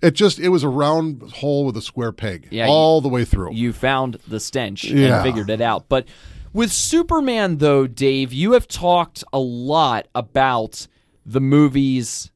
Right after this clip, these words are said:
Speaker 2: that were put together in the seventies and into the eighties. And you've, you and I, when we discuss movies a lot, you have brought those up and you've had a real liking to them. And you introduced me to Superman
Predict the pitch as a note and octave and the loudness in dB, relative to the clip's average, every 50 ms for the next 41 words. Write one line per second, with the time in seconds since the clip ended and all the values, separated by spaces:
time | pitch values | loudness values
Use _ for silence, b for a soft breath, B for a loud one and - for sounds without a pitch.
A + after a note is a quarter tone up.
0 | _ _ - A#2+ B2+ B2+ B2+ A#2+ - - D3 - - C#3 B2 C3 C3 A#2+ B2 B2 | _ _ -4 -2 0 0 0 -2 -2 -4 -4 -4 -4 -4 -2 -2 -2 0 -2 -2
1 | B2 A#2 - B2+ B2+ A#2+ A#2+ A2+ A2 G#2 G#2+ A2 - - C3 A#2 G#2+ A2+ A2+ A2+ | -4 -4 -6 -6 -4 -4 -4 -6 -6 -6 -8 -8 -6 -2 -2 -2 0 -2 -2 -2
2 | A2+ A2+ G#2+ - - - _ _ - A2 A2+ A2+ A2+ - - - A#2 A#2 - G#2+ | -2 -4 -6 -8 -10 -14 _ _ -10 -6 -6 -4 -6 -6 -6 -6 -8 -6 -6 -6
3 | A#2 A#2 A2+ G#2+ G#2+ G#2 A2 - - - A#2+ A#2+ A#2+ C3 C#3+ D#3 D#3 D3 C#3 b | -6 -6 -6 -6 -8 -8 -8 -8 -8 -8 -8 -4 0 2 2 4 2 0 -2 b
4 | b b b b b C3 D#3+ G#3 A#3 A#3 A3 G3+ G3 G3+ G3 F3 E3+ D3+ D3+ E3 | b b b b b 0 2 4 4 4 4 4 4 4 4 4 2 2 2 0
5 | F#3 F#3 F#3+ - - - F#3+ F#3 - - F3 D#3+ D3+ C#3 C3+ C3 A#2+ C3 B2 A#2+ | -2 -2 -6 -8 -4 -2 -2 -2 -2 -4 -4 -4 -2 -2 -4 -4 -4 -4 -2 -2
6 | B2 A#2+ A2 A#2+ C3 D3 E3 F3+ F3 - - E3 E3 D#3+ E3 - - E3+ E3 D#3+ | -2 -2 -2 0 0 2 2 2 0 -2 -2 0 2 2 0 0 -2 -2 -2 -2
7 | D#3 - C3+ A#2 A2+ A#2 - - - B2+ B2 B2 B2 C3+ C#3+ D3 C#3 D#3 D3+ C#3 | -2 -2 -2 -2 -2 -2 -6 -8 -6 -6 -4 -2 -2 0 -2 0 0 -2 0 0
8 | C3+ C3 A#2+ C3 C#3 C3+ C#3 C3 B2+ B2+ B2+ - C3 B2 - - C3 C3 C3 - | 0 0 0 0 0 0 2 0 0 -2 -2 -4 -8 -8 -8 -6 -4 -4 -4 -4
9 | - C#3 D3 C#3+ C#3 C#3 E3+ G3+ G3+ F#3+ - - D3 E3+ E3+ - E3 D3+ D3 C#3+ | -4 -2 -2 -2 0 0 0 0 0 -2 -4 -4 -4 -4 -2 -2 -2 0 0 0
10 | C#3 C3 - - C#3 D3 F#3+ B3+ C4+ E3+ A2+ D2+ F2+ - _ _ _ _ _ _ | 0 0 -4 -8 -8 -4 -2 -2 -2 -2 -4 -6 -10 -12 _ _ _ _ _ _
11 | _ _ - - D3+ D3 C#3 C3+ C3 A#2+ - - - E3 D3+ - - A#2+ G#2 G2 | _ _ -2 2 2 4 4 4 2 2 -2 -2 0 0 0 0 0 -4 -4 -6
12 | E2+ G#1+ - - | -8 -10 -14 -18